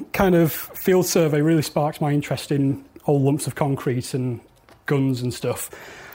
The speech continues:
Um, so I thought I'd take it further, went on and did a degree and wrote my dissertation about Reighton and all the lumps of concrete around there. And I kind of continue to do so today. Uh, so before I talk about Reighton, I just want to give you a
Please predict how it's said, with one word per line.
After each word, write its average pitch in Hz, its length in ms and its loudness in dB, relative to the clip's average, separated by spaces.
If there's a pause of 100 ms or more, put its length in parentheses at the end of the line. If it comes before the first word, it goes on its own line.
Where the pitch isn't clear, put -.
(140)
Um, 170 360 4
so 180 160 2
I - 20 4
thought 180 200 2
I'd 175 80 0
take 185 240 0
it - 20 2
further, 196 340 2
went 190 240 0
on 160 120 2
and 151 120 2
did - 160 0
a 147 60 0
degree 165 600 2
and 143 460 0 (540)
wrote 143 160 0
my 139 60 -2
dissertation 147 540 -2
about 143 360 -2 (380)
Reighton 151 360 0
and 143 80 -2
all 147 80 -2
the 131 60 -2
lumps 143 240 -2
of - 60 -4
concrete 139 340 -2
around 131 180 0
there. 190 380 4 (560)
And 208 560 2
I 196 200 2
kind 196 220 0
of 175 60 2
continue 180 500 2
to 170 120 -2
do 170 160 4
so 160 160 2
today. 170 420 2 (1160)
Uh, 185 300 4
so 208 320 2
before 208 440 0
I 226 40 0
talk 226 220 0
about 214 240 2
Reighton, 202 320 2
I 165 60 2
just 170 120 -4
want 190 120 0
to - 60 -4
give - 180 -2
you 175 160 2
a 165 200 2